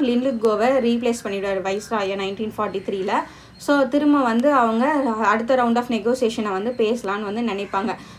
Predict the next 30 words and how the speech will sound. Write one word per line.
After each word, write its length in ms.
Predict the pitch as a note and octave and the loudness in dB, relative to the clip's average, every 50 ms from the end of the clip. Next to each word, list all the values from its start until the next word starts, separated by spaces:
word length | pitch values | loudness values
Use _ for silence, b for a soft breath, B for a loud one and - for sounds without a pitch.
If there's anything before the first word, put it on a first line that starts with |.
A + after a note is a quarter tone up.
| B - | B 2
பிரிட்டிஷ்க்கு 420 | A#3+ B3+ B3 C#4+ D4 A#3+ A#3 A#3 | 2 4 4 4 0 0 -2 -4
வே-, 160 | G3+ G3+ G3 - | -2 -2 -2 0
பிரிட்டிஷ்க்கு 300 | G3+ A3 A3+ C4+ C4+ - | 0 0 0 0 -2 2
வேறு 200 | - B3+ A3+ G#3+ G3+ | 2 2 2 2 2
ஆப்ஷனே 360 | G3 G#3 - - B3+ B3+ B3 | 0 0 -2 -2 -2 -2 0
கிடையாது, 340 | A#3+ A3+ G#3+ G#3+ G#3 G#3 G3+ | 0 0 0 0 0 -2 -2
நம்மக்கிட்ட 320 | G3 G#3 G3 G#3+ - A#3+ | -4 -2 -4 -2 -2 0
பேச்சுவார்த்தை 560 | A3+ A#3 A#3 A#3 - C#4 B3+ A3 A3 - G#3 | 2 2 2 2 2 0 -2 -2 -2 -4 -6
நடத்துறது 380 | G3+ G3 F#3 F#3 G3 G3 G3+ G3+ | -4 -4 -6 -6 -6 -6 -6 -6
மட்டும்தான் 480 | G3 G3 F#3 - - A3+ A3 A3 A#3+ | -6 -6 -8 -6 -6 -4 -2 0 0
அவங்களுக்கு 340 | A#3+ A#3 A3+ G#3+ F#3+ - C#4 | 0 0 0 -2 -2 0 0
ஆப்ஷனாக 440 | C4+ A#3+ G3+ F#3+ - - - A3+ G3+ | 0 0 0 -2 -4 -6 -4 -2 -2
இருந்தது. 340 | F#3+ F3+ F#3 F3+ F3+ - - - - - - - - - B B B B B B B B B B | -2 -2 -2 -2 -2 -4 -6 -10 -18 -20 -20 -20 -20 -20 B B B B B B B B B B
அடுத்து 220 | - B3+ C4 B3+ | -2 0 0 2
நம்ம 200 | D4 D4 C4+ B3+ | 2 2 2 2
பார்க்க 300 | A#3 A#3 A3 A3 A3 B3+ | 2 2 0 0 2 0
போறது 260 | A#3+ A#3 A3 G3+ G3 G#3 | -2 0 0 0 2 2
நேதாஜி 680 | C#4 C#4+ C4 A#3 A#3+ B3+ B3 C4+ C4 B3+ A#3+ B3 D4 C#4+ - | 2 2 2 2 2 0 2 2 2 2 2 2 -2 -2 0
சுபாஷ் 220 | C#4 A#3+ G#3+ A3+ | -2 0 2 2
சந்திர 400 | C4 C#4 - C4+ A#3 A3+ G3+ G3+ | 0 0 0 0 0 0 0 0
போஸோட 460 | G3 F#3+ G3 G3 A#3 A#3 A#3+ G3 F#3 A3 C#4+ E4 D4+ | 0 0 0 0 0 0 0 0 0 0 0 0 -2
ஐ 240 | B3+ - G3 A3+ A3 | -2 -2 -2 0 0
என் 160 | A3+ A3 G#3+ | 0 0 0
ஏ 120 | G#3 F3+ | 0 -2
தான் 140 | E3+ F#3+ G#3 | 0 0 -2
வந்து 200 | G#3 F#3+ F#3 A3+ | -2 -2 -4 -2
நம்ம 220 | A#3 A#3+ G#3 G#3+ C4+ | -2 -2 -2 -2 -2
பார்க்க 460 | D4+ D4 B3 G#3 F#3+ - - - G3 | -2 -2 -2 -4 -4 -6 -4 -4 -4
போறோம். 120 | - - - - - - - - - - - - - - - - - - - - - - - - - - - - - B B B B B B B B - | -4 -4 -8 -16 -20 -20 -20 -20 -20 -20 -20 -20 -20 -20 -20 -20 -20 -20 -20 -20 -20 -20 -20 -20 -20 -20 -20 -20 -20 B B B B B B B B -4
நிறைய 640 | - A#3 A#3 A3+ B3 C4+ D4 D4+ D4 C#4 B3+ A3 | 0 0 2 2 4 2 4 4 4 2 2 2